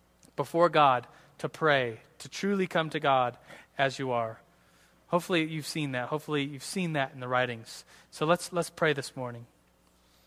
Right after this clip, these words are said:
God, we do want to come before you with who we are. We want to show you our true selves so that you can be the healer, you can be the doctor in our lives.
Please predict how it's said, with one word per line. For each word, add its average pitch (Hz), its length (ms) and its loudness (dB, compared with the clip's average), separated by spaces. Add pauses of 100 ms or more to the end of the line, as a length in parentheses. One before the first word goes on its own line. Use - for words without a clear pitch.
(440)
God, 170 200 6
we 208 100 2
do 190 220 0
want 165 160 6
to 147 40 0
come 156 220 0
before 151 340 0
you 135 280 -2 (1500)
with 147 160 -2
who 170 200 2
we 170 160 2
are. 131 360 4 (600)
We 170 120 2
want 185 320 2
to 143 280 0
show 202 360 2
you 202 280 2
our 170 160 8
true 165 280 -2
selves 139 580 0 (440)
so - 140 -8
that 147 100 -4
you 180 160 0
can 170 200 -2
be 160 120 0
the 147 120 -4
healer, 147 340 0
you 156 180 -4
can 175 180 0
be 160 140 0
the 147 120 0
doctor 143 600 4 (440)
in 147 120 0
our 139 160 6
lives. 123 600 0